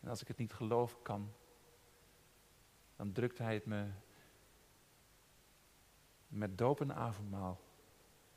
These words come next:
op het hart. Je kunt het niet geloven, maar ik zeg het je. En je mag het nog proeven ook.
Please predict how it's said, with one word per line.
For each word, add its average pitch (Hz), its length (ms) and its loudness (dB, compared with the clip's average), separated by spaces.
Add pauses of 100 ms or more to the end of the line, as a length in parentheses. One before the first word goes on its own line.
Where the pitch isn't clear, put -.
(340)
op - 120 -6
het 113 120 -4
hart. 95 400 0 (800)
Je - 80 -12
kunt 143 200 0
het 156 100 -2
niet 156 160 0
geloven, 101 600 0 (680)
maar - 120 -8
ik - 160 -4
zeg 98 200 -2
het - 120 -8
je. - 100 -10 (1040)
En 98 120 2
je 98 60 2
mag 90 180 2
het 87 80 -2
nog 85 160 -8
proeven 127 320 -2
ook. 85 320 -10